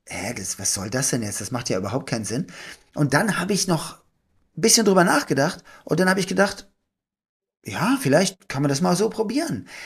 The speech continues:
Weil es eben ein völlig anderer Ansatz ist, den ich bis jetzt noch gar nicht hatte und man schon merkt, dass dieses Etwas dort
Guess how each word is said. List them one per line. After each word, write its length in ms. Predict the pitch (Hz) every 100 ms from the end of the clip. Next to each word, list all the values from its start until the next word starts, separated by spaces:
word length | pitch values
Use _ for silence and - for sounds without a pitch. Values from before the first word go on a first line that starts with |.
| -
Weil 120 | 175
es 140 | 226 202
eben 260 | 220 202
ein 160 | 170 160
völlig 380 | - 269 - 180
anderer 320 | 262 262 -
Ansatz 400 | 175 139 123 -
ist, 320 | 165 - - _ _ _ _ -
den 140 | 160
ich 160 | 180 180
bis 160 | 151 208
jetzt 180 | 202
noch 80 | 170
gar 140 | 156 147
nicht 180 | -
hatte 380 | 277 - 139 277 - - - -
und 340 | - 180 175 -
man 520 | - 160 175 175 165 143
schon 440 | - 262 349 196
merkt, 460 | 139 151 262 - - - - -
dass 240 | 165 165
dieses 380 | 175 208 185 -
Etwas 600 | - 254 - 143 160 -
dort 380 | 120 135 -